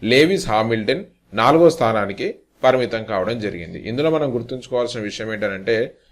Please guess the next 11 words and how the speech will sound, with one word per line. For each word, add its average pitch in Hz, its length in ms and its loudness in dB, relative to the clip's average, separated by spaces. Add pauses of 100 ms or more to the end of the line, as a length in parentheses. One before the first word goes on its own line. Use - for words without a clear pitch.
(180)
ఆస్ట్రియన్ 135 600 2
గ్రాండ్ 107 420 4
ప్రిక్స్ 143 300 -2 (160)
రెండు 131 220 2
వేల 160 340 8
ఇరవై 117 300 4
ఫార్ములా 113 480 2
వన్ 110 160 0
కు 104 60 -12
సంబంధించినటువంటి 101 880 -6
పోటీలలో 98 760 -2